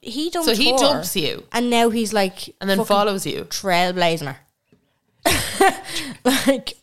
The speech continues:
Speaker 1: popping up like little fucking whack-a-mole
Speaker 2: Yeah.
Speaker 1: every time he's in Dublin.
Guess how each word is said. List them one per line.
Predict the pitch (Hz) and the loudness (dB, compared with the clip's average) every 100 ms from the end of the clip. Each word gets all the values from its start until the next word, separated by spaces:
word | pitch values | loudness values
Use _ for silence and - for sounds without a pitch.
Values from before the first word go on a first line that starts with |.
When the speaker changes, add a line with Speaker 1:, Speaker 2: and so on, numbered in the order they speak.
| - | -4
Speaker 1:
popping | 226 233 240 214 | 0 2 2 -2
up | - | 0
like | 190 185 | 0 0
little | 185 - | -2 -4
fucking | 185 190 185 185 175 165 160 | -6 -6 -6 -4 -6 -6 -6
whack-a-mole | 170 165 190 214 170 156 143 165 _ | 0 2 2 -2 -4 -2 -4 -8 _
Speaker 2:
Yeah. | 233 196 202 | 0 0 2
Speaker 1:
every | 185 175 175 | 0 0 -2
time | 175 160 160 165 | -2 -2 0 -2
he's | 165 | -2
in | 160 | -2
Dublin. | 160 156 151 | -2 -4 -6